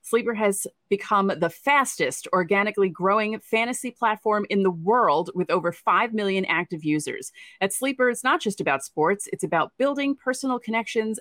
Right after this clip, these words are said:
and lasting memories. I'm Stace Face eight twenty-six, so you can connect with me over on Sleeper. And with Sleeper, predict the hottest baseball stats like home runs, hits,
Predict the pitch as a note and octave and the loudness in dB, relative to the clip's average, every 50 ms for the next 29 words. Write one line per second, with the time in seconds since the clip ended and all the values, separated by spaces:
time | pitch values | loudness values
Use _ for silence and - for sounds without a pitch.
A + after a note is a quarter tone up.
0 | - - G#3+ G#3+ G3+ F3 D#3+ E3+ E3+ - - D#3+ D#3 D3+ D3+ F3 F#3 D3+ - A2+ | -2 -2 0 2 2 2 2 0 0 -2 -2 0 2 2 2 2 0 0 -2 -2
1 | - - - - - - - - _ - - F#3+ F#3+ G#3 F#3+ - - G3 F3+ F3+ | -6 -8 -10 -14 -16 -20 -20 -20 _ -4 -2 0 0 0 -2 -2 0 0 0 0
2 | - - - F#3 E3 D#3+ D#3+ - - - - _ _ _ _ - - D#3+ - - | -2 -4 -2 -2 -2 -2 -2 -4 -8 -12 -14 _ _ _ _ -6 -6 -6 -4 -4
3 | - F3+ D#3 C#3 C#3 - - C#3+ C#3+ D3 - - - - - E3+ D3+ D#3 D#3 - | -4 -2 -2 -2 -2 -2 0 -2 -2 -2 -4 -10 -10 -8 -4 -4 -2 -4 -4 -4
4 | D#3 D3+ D3 - E3 D#3 A#2 - _ - D#3 - - C#3+ C#3 - - D3 C#3+ D3 | -4 -4 -4 -2 -4 -4 -4 -6 _ -16 -14 -8 -6 -6 -4 -4 -4 -6 -4 -4
5 | C#3 C3 C#3+ - - C#3 C3 - D#3+ G3 A#3 - - - - - - F#3 F#3+ G3 | -4 -4 -4 -6 -8 -8 -8 -8 -8 -12 -12 -12 -16 -20 -16 -6 -2 2 2 2
6 | G3+ G3 - - A3 - G3+ A3+ A#3 B3 - B3 A3+ G#3 G3+ G3+ - F#3 D#3 G3+ | 2 2 0 0 0 0 2 0 0 0 0 0 0 0 0 -2 -4 -6 -2 0
7 | F#3+ F#3 F#3 F3+ - - F3+ F3 E3+ - - F#3+ G3 G3+ - - A#3 A#3 C4+ C4+ | 0 0 0 -2 -2 -2 -2 -2 -2 0 0 0 0 0 0 -2 0 0 0 -2
8 | - - D3 - - - A#3 B3+ C4+ C4 B3+ B3 B3 B3+ C4 C#4 C4 - - - | -2 -4 -4 -4 -2 -2 0 2 4 4 4 2 2 2 0 -2 -4 -6 -10 -4
9 | - A3+ A#3 A#3 - - | -2 -2 -2 -2 -4 -8